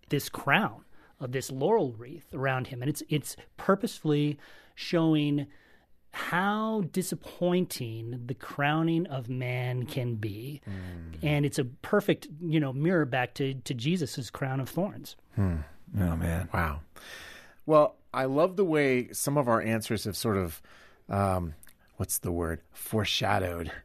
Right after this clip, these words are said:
Speaker 2: our conversation today, because I think when we deal with movies about Christ, there are a couple of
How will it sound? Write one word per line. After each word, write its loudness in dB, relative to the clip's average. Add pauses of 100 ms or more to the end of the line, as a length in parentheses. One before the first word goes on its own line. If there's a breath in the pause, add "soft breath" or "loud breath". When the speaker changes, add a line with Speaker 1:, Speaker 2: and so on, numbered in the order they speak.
(200)
Speaker 2:
our 0
conversation 0
today, -4
because -2
I 4
think 0
when 0
we 4
deal 4
with 0
movies 2
about 2
Christ, 0
there 2
are 4
a 2
couple 0
of -4